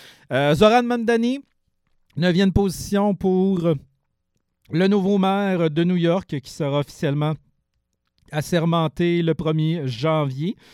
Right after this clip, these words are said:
Euh, ben, en fait, euh, cette émission-là est diffusée, euh, possiblement le deux janvier aussi, donc qui a été assermenté hier, euh, dans le cas de Mamdani, si vous l'écoutez, euh, en rappel. Et finalement, ben, Jagmeet Singh, qu'est-il devenu ? Euh, où est-il ?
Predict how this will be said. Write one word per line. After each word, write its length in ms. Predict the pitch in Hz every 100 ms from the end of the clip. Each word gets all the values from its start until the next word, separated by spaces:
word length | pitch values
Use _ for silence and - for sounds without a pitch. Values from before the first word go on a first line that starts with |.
| - _ _
Euh, 420 | 127 131 131 127 127
ben, 160 | 127
en 60 | 123
fait, 260 | 147 135
euh, 140 | 120 117
cette 160 | 117
émission-là 460 | 131 120 123 123 139
est 40 |
diffusée, 720 | 123 123 - 120 127 139 135 131
euh, 120 | 123
possiblement 480 | 113 127 160 170 208
le 100 | 214
deux 200 | 165 226
janvier 260 | 208 190 208
aussi, 300 | 190 - 277
donc 140 | 185
qui 140 | - 262
a 40 |
été 160 | 220 262
assermenté 480 | 247 226 220 240
hier, 320 | 214 185 254 190
euh, 280 | 135 131 131
dans 200 | 156 170
le 140 | 165
cas 300 | - 180 170
de 180 | 156 170 - - 226
Mamdani, 760 | 147 160 170 170 165 160 156 220
si 140 | -
vous 80 | 151
l'écoutez, 600 | 143 135 - 160 151 139
euh, 140 | 131 160
en 160 | 135
rappel. 640 | 143 135 - 190 247 202 135 - - - _ -
Et 120 | 156
finalement, 460 | 170 175 151 156 175
ben, 260 | 151 143
Jagmeet 280 | 143 180 190
Singh, 480 | - 151 160 165 117
qu'est-il 420 | - 160 - 160
devenu ? 640 | 143 143 123 131 131 139 131
Euh, 140 | 120
où 180 | 120 127
est-il ? 640 | 113 - 95 101 107 104